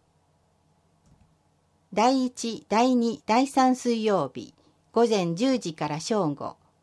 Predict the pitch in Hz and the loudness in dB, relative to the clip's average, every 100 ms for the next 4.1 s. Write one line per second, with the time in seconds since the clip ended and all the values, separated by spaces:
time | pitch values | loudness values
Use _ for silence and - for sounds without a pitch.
0 | _ _ _ 185 - - 262 247 226 175 | _ _ _ -10 -10 -2 2 4 2 0
1 | 135 117 - _ _ _ _ _ _ _ | -6 -12 -18 _ _ _ _ _ _ _
2 | _ _ _ _ - 247 277 254 247 240 | _ _ _ _ -2 2 2 2 0 0
3 | 220 214 254 269 247 233 - 208 202 196 | 0 2 2 2 0 0 0 -2 0 -2